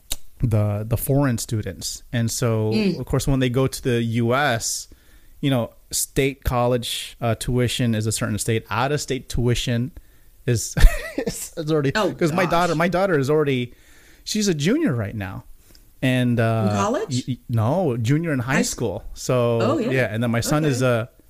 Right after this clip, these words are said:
Speaker 1: is a sophomore. So, like, they're,
Speaker 2: Okay.
Speaker 1: they're, they're
Speaker 2: That was
Speaker 1: trickling,
Speaker 2: mine. I had a
Speaker 1: they're,
Speaker 2: sophomore,
Speaker 1: they're,
Speaker 2: yeah.
Speaker 1: they're trickling into the college. I'm like, "Oh
Speaker 2: Yeah.
Speaker 1: my gosh." So, uh, you know, I'm already,
Speaker 2: <laughs>
Speaker 1: I'm already looking at, well, she's saying U F, right? So she said U F. I'm like,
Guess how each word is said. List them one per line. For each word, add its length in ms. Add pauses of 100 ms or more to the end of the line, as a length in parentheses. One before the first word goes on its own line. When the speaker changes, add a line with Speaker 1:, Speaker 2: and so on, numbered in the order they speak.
(380)
Speaker 1:
is 80
a 60
sophomore. 600
So, 180
like, 260 (160)
they're, 180
Speaker 2:
Okay. 120
Speaker 1:
they're, 120
they're 180
Speaker 2:
That 140
was 140
Speaker 1:
trickling, 140
Speaker 2:
mine. 100
I 60
had 80
a 100
Speaker 1:
they're, 240
Speaker 2:
sophomore, 440
Speaker 1:
they're, 200
Speaker 2:
yeah. 60
Speaker 1:
they're 120
trickling 520
into 360
the 100
college. 380
I'm 100
like, 140
"Oh 320
Speaker 2:
Yeah. 80
Speaker 1:
my 200
gosh." 220 (120)
So, 160
uh, 260
you 120
know, 200
I'm 160
already, 280 (260)
Speaker 2:
<laughs> 260
Speaker 1:
I'm 120
already 180
looking 360 (100)
at, 540 (560)
well, 160
she's 240
saying 300
U 280
F, 320
right? 280
So 120
she 160
said 240
U 220
F. 160
I'm 100
like, 240